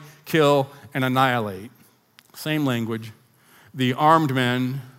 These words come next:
of any nationality or province who might attack them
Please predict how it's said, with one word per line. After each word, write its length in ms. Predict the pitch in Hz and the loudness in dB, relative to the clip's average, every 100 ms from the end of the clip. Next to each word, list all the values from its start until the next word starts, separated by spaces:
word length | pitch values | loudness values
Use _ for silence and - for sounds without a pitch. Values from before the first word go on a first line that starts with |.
| _ - | _ -8
of 140 | 120 | -6
any 240 | 131 160 | -2 0
nationality 720 | 156 127 113 117 110 107 117 120 | 0 -2 -4 -6 -6 -6 -6 -6
or 180 | 131 151 | -6 -6
province 600 | 143 117 107 117 117 - _ - _ | -2 -4 -4 -10 -12 -18 _ -20 _
who 120 | 143 | -4
might 320 | 123 131 143 143 | 0 0 -2 -4
attack 480 | 127 - 160 160 | -8 -6 -4 -4
them 400 | - 113 113 131 | -6 -6 -6 -8